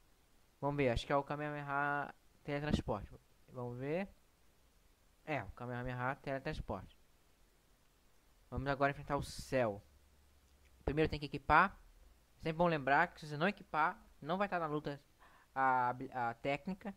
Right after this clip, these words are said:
Vamos aí ao Cell Games Ring. Arena de Cell. Jogos de célula. Novamente esse loading dos Saibamans. Loading bem divertido de ficar fazendo, mas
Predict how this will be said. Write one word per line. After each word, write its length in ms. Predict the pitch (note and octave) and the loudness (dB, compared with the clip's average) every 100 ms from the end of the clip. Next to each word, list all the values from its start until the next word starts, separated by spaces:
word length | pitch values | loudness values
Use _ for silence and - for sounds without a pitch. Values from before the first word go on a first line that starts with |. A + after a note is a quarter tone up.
| - - _ _ _ _ | -16 -20 _ _ _ _
Vamos 240 | D3 D#3 E3+ | -4 -2 2
aí 280 | E3 D#3 D#3+ | 2 2 4
ao 240 | D#3+ E3 | 4 2
Cell 320 | - D3 D#3 | -2 0 2
Games 280 | D3+ D#3 C3+ | 0 -2 -4
Ring. 420 | B2+ C#3 G#2+ G2+ - _ _ - | -6 -6 -10 -14 -20 _ _ -6
Arena 440 | A#2 A#2 C3 C3 | -4 -2 -4 -4
de 80 | B2 | -6
Cell. 400 | - B2 G#2 - - - A2 | -8 -6 -6 -8 -18 -20 -10
Jogos 360 | A#2 B2+ A#2+ A2+ | -4 -2 -4 -10
de 80 | A2+ | -16
célula. 640 | - C3+ B2 G#2+ G2+ A2+ - - - - - - - - - - - _ _ - | -10 -6 -4 -6 -12 -16 -20 -20 -20 -20 -20 -20 -20 -20 -18 -16 -16 _ _ -14
Novamente 520 | D#3 D3+ E3+ G3+ A3 F3 | -2 2 2 2 0 -4
esse 180 | - | -6
loading 600 | D#3 F3+ G3+ G3 F3 E3+ - _ _ _ _ | -2 4 6 4 2 -6 -10 _ _ _ _
dos 240 | - D3 C#3 | -2 -2 0
Saibamans. 800 | C#3 C3+ D#3+ F3+ G3+ G#3 - - _ - _ - _ _ _ _ _ _ _ _ _ - | 2 4 6 6 2 2 -4 -16 _ -20 _ -20 _ _ _ _ _ _ _ _ _ -18
Loading 580 | D3 D3+ D3+ D3 C#3+ C3 - - - | -10 -2 0 0 -4 -14 -18 -20 -20
bem 420 | D#3+ E3+ E3 D3 | -8 -4 -4 -6
divertido 640 | C#3 C#3+ C#3+ - G3+ F#3+ D#3 | -4 -2 -2 0 -2 -2 -4
de 80 | |
ficar 160 | - C#3 | -10 -8
fazendo, 440 | C#3 C#3 F3+ F#3 | -8 -4 -2 -2
mas 300 | D#3 C#3 B2+ | 0 -2 -2